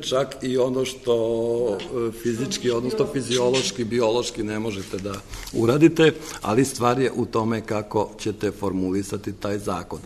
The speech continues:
Ali svakako dešavaju se pojave koje su prilično, e, zbunjujuće i nerazumljive i za koje naš kategorijalni aparat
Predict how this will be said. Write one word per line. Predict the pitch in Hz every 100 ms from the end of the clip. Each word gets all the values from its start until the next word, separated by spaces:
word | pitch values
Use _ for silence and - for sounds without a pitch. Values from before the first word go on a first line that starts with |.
| - -
Ali | 107 113
svakako | 123 175 170 135 120
dešavaju | 113 - 135 156 151
se | 127 123
pojave | 101 113 131 160 151 147
koje | 135 120 123
su | - 123
prilično, | - 104 139 170 - - 117 147 - - - - - - -
e, | 110
zbunjujuće | 98 95 113 135 160 160 - - 139 -
i | 127 139
nerazumljive | 113 107 95 92 110 147 160 156 139 -
i | 117
za | 95 107
koje | - 120 139 113
naš | 98 117 -
kategorijalni | - 117 123 - 104 117 113 120 117 113 104
aparat | 104 95 - 107 120 95 - -